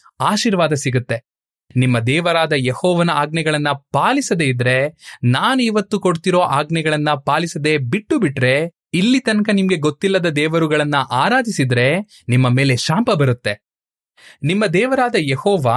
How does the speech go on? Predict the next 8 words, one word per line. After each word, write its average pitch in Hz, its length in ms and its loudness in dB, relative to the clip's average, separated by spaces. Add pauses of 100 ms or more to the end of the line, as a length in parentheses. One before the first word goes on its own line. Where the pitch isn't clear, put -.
ನೀವು 165 320 0
ವಶ 123 240 -2
ಮಾಡ್ಕೊಳ್ಳೋ 220 480 0
ದೇಶಕ್ಕೆ 165 440 -2
ನಿಮ್ಮನ್ನ 151 340 2
ಸೇರಿಸಿದ 170 560 0
ಮೇಲೆ, 113 340 2 (520)
ನೀವು 185 220 0